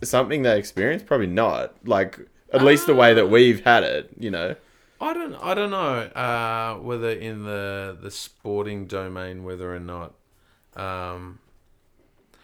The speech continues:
Speaker 2: or whether or not there's sort of, I'm just trying to think.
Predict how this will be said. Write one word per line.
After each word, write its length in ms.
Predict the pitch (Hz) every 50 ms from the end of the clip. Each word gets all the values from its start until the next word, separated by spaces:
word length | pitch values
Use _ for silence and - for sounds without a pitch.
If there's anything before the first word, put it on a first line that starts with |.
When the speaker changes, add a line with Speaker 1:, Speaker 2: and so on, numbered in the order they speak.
| _ _ _ _ -
Speaker 2:
or 120 | 98 101
whether 260 | 101 104 104 104 104 101
or 40 | 98
not 220 | 98 95 - -
there's 260 | 98 98 95 92 87 -
sort 220 | - - 101 92 90
of, 360 | 87 87 85 - _ _ _ _ _ _ _ _ _ _ _ _ _ _ _ _ _ _ _ _ _ _ _ _ _ _ - - - _ _ _ -
I'm 40 | 110
just 180 | 135 135 - -
trying 200 | 104 92 87 82
to 60 | 82 80
think. 440 | - - - 120 123 104 - -